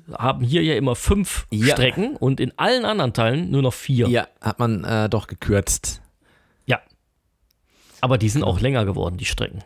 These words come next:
Speaker 1: Muss
Speaker 2: Das,
Speaker 1: man, also in
Speaker 2: mm,
Speaker 1: einem,
Speaker 2: ja,
Speaker 1: in einem
Speaker 2: okay,
Speaker 1: Mario Kart
Speaker 2: okay.
Speaker 1: achtzehn die
Speaker 2: Ja, ja,
Speaker 1: extrem
Speaker 2: gut,
Speaker 1: lang
Speaker 2: okay.
Speaker 1: geworden, weil man ja ein bisschen mehr Unterhaltung haben wollte.
Speaker 2: Klar,
Speaker 1: Ne?
Speaker 2: ja.
Speaker 1: Ja, Grafik. Äh, was gibt's denn dazu zu sagen? Also grafisch,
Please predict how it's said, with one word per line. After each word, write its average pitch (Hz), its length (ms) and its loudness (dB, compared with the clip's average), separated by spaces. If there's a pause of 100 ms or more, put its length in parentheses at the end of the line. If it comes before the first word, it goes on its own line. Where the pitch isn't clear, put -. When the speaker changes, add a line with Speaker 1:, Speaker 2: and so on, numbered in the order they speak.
(120)
Speaker 1:
Muss 123 80 2
Speaker 2:
Das, - 800 0
Speaker 1:
man, 120 100 2
also 120 120 4
in 120 60 2
Speaker 2:
mm, 117 40 2
Speaker 1:
einem, 117 120 4
Speaker 2:
ja, 107 180 4
Speaker 1:
in 127 180 0
einem 117 100 2
Speaker 2:
okay, 117 80 2
Speaker 1:
Mario 131 200 0
Kart 123 200 2
Speaker 2:
okay. 110 80 0
Speaker 1:
achtzehn 127 260 0
die 104 60 2
Speaker 2:
Ja, 101 140 2
ja, 104 260 4
Speaker 1:
extrem 127 360 2
Speaker 2:
gut, 120 60 0
Speaker 1:
lang 113 160 2
Speaker 2:
okay. 113 80 0
Speaker 1:
geworden, 98 460 -2
weil 101 80 0
man 107 180 2
ja 101 260 0
ein - 460 -10
bisschen 110 300 2
mehr 104 160 2
Unterhaltung 98 600 -2
haben 87 260 -6
wollte. - 260 -8
Speaker 2:
Klar, 90 80 -2
Speaker 1:
Ne? - 160 -4
Speaker 2:
ja. - 0 - (500)
Speaker 1:
Ja, 196 160 2
Grafik. 139 760 -2 (100)
Äh, 123 460 2 (320)
was 127 280 0
gibt's - 220 -4
denn 208 140 0
dazu 143 340 0
zu 110 160 -2
sagen? 98 320 -4
Also 110 180 -2
grafisch, 139 520 -2